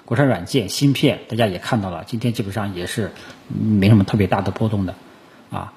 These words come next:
但是有一些题材股，它基本上上午呢是选择了方向，暂时选择了向下啊，最终如何还得看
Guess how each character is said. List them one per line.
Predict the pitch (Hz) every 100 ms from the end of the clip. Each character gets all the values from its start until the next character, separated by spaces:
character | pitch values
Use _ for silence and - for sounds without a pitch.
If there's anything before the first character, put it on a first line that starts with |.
| -
但 | 151
是 | 160
有 | 113
一 | 127 156
些 | 151
题 | 143 - 160
材 | 160 160
股， | 170 95
它 | -
基 | 107 110
本 | 92
上 | 92 95
上 | - 120 92
午 | 87
呢 | 87
是 | -
选 | 104 104 90
择 |
了 | 98
方 | - 104
向， | 110 92 -
暂 | - 110 95
时 | - 120 147 -
选 | - 92
择 | 87
了 | 90
向 | 92 95
下 | 101 117 - - - - - -
啊， | 92 98
最 | 226 180
终 | 208 226 214 -
如 | 107 117
何 | 98 92
还 | -
得 | 107 107
看 | - 110